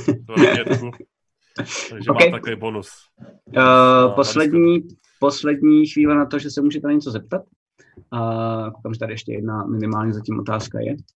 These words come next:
Speaker 2: A já mám poslední od Kašel C-, C Z E a to je, a pak už já končím. A jak si myslíš, Bejku, že se Salazar popasuje svoji adoptivního otce?
Speaker 1: <laughs> No, on má na celou toho tátu, že jo, který je konečně jako,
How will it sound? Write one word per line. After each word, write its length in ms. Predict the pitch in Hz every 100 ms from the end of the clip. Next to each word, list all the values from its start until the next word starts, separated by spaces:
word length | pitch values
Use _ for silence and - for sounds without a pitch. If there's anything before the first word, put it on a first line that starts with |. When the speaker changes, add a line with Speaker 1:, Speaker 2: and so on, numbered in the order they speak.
| -
Speaker 2:
A 200 | 113 113
já 100 | 120
mám 300 | 123 123 127
poslední 460 | 123 - 127 123
od 120 | 123 123
Kašel 300 | 123 127 123
C-, 440 | 123 120 117 113
C 160 | - 117
Z 60 | 117 110
E 180 | 123 - 117
a 60 | 113
to 100 | 113
je, 500 | 113 117 117 117 117 117 117
a 40 | -
pak 160 | -
už 120 | -
já 120 | 107 110
končím. 400 | 120 120 147 - - _ _ _ _ _ 113
A 260 | 110 110
jak 160 | 113 117
si 100 | 131
myslíš, 240 | 123 143
Bejku, 300 | 123 123 131
že 120 | 131
se 140 | 120 117
Salazar 400 | - 120 120 117 120
popasuje 420 | 123 120 113 -
svoji 280 | - 120 120
adoptivního 600 | 117 117 - 117 123 120
otce? 520 | 117 117 _ - - 104 _ _ _
Speaker 1:
<laughs> 480 | 285 440 415 359 311 _ _ _ _ _ _ - - - _ _ _ _ _ - - - _ _ - - - - - 127 - -
No, 140 | 135
on 160 | 135 139
má 100 | 170
na 100 | 170
celou 240 | 190 185
toho 160 | 185 202
tátu, 320 | 202 202 190
že 80 | 143
jo, 100 | 123
který 180 | 131 135
je 100 | 131
konečně 320 | - - 151
jako, 260 | 135 147